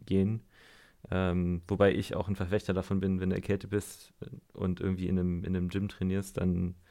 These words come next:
lieber noch mal einen Tag länger warten, einfach aus, ähm, Höflichkeit den anderen gegenüber, dass man andere Leute nicht ansteckt.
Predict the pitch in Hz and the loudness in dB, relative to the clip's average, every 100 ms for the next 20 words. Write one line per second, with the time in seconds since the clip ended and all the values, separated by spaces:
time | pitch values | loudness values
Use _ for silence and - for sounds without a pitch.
0 | - - - - - 98 98 98 98 92 | -20 -20 -20 -20 -6 -2 0 2 2 2
1 | 95 92 98 107 92 98 104 98 - 95 | 0 2 2 4 4 2 2 0 2 2
2 | 104 - - - 98 - - - - - | 0 -2 -8 -2 0 0 -4 -8 -10 -12
3 | - - - - - 85 87 92 87 - | -12 -16 -20 -12 -4 -2 0 -2 -4 -8
4 | - - - - 117 117 - - 101 101 | -20 -20 -20 -4 -2 0 -2 0 2 2
5 | 104 107 101 101 98 101 101 92 92 90 | 2 2 2 2 2 0 -2 -2 -2 -2
6 | 95 92 95 95 90 87 92 98 - | 0 0 0 0 -2 -4 -4 -6 -8